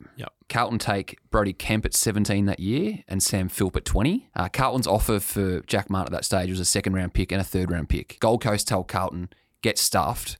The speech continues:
Speaker 2: We don't need second and third-round picks. We've got them. We need first-round picks."
Speaker 1: And I don't mind that stance from the Suns, given what
Speaker 2: For
Speaker 1: they've
Speaker 2: sure.
Speaker 1: been through.
Speaker 2: And they, it was almost a line in the sand for them.
Speaker 1: Yep.
Speaker 2: He'd met with the Bulldogs, but he was pretty, a fair way down the path with Carlton.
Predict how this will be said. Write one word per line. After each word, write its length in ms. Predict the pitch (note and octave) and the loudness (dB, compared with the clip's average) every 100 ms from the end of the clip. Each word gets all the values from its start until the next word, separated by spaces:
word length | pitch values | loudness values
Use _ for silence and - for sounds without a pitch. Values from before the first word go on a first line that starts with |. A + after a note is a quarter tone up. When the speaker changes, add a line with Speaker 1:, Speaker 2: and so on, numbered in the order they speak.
| - | 0
Speaker 2:
We 80 | G#2+ | 2
don't 200 | G#2+ E2+ | 2 2
need 420 | F2+ F2+ F2 - | -2 -2 -4 -4
second 300 | - F#2 F2+ | -2 -2 -4
and 100 | F2 | -4
third-round 360 | F2+ E2+ E2+ - | -2 -2 -2 -4
picks. 200 | - - | -6 -6
We've 160 | F2 | -4
got 200 | G2 - | -2 -2
them. 320 | F#2+ F2 F2 - | -2 -4 -6 -6
We 80 | A2+ | -4
need 160 | F2 D#2+ | -2 -2
first-round 380 | C#2 - B1 B1+ | -4 -4 -4 -6
picks." 420 | - - - - - | -8 -8 -14 -10 -2
Speaker 1:
And 100 | B2 | 2
I 120 | B2+ | 4
don't 200 | C#3+ C#3 C#3 _ - | 4 2 -2 _ -4
mind 360 | A#2+ A#2 A2+ G#2 | 2 4 4 0
that 140 | A2 | -2
stance 300 | - G2 F#2+ | -2 -2 -2
from 100 | G#2 | -6
the 60 | F#2+ | -6
Suns, 400 | G2 F2 E2+ - - _ - | -6 -6 -10 -16 -20 _ -6
given 240 | - A2+ G#2 | 0 0 2
what 80 | G#2+ | 0
Speaker 2:
For 40 | |
Speaker 1:
they've 80 | G2 | 2
Speaker 2:
sure. 100 | B2 | 0
Speaker 1:
been 180 | G2+ F#2 | 0 -4
through. 200 | F2 C#2+ - - | -8 -10 -10 0
Speaker 2:
And 120 | A#2 | 4
they, 80 | A2 | 4
it 40 | F#2+ | 0
was 260 | - A2+ | -2 0
almost 220 | B2+ A#2 G2+ | 2 2 0
a 40 | |
line 180 | F#2 F2 | -2 -4
in 60 | D#2+ | -2
the 60 | |
sand 320 | - E2+ D#2+ | -2 -2 -6
for 80 | - | -8
them. 280 | D2 - - _ _ _ | -8 -8 -12 _ _ _
Speaker 1:
Yep. 240 | G#2 - - | -8 -6 -2
Speaker 2:
He'd 140 | C3 | 0
met 120 | D3+ | 2
with 100 | C3+ | 2
the 60 | A#2+ | 0
Bulldogs, 540 | G2+ A2+ A2+ G#2+ G#2+ | 2 4 6 4 2
but 220 | - - | -6 0
he 60 | A#2+ | 2
was 120 | A#2 - - | 0 -2 2
pretty, 440 | - - C#3+ C3+ | 4 4 4 2
a 80 | A#2+ | 0
fair 260 | - C#3+ | 2 4
way 120 | C3 B2 | 4 4
down 100 | G#2 | 2
the 60 | |
path 340 | - G2 G2 F#2+ | 2 2 2 -2
with 140 | F#2+ | -6
Carlton. 540 | - F#2 F2+ G#2 D3+ | -2 0 0 -2 -4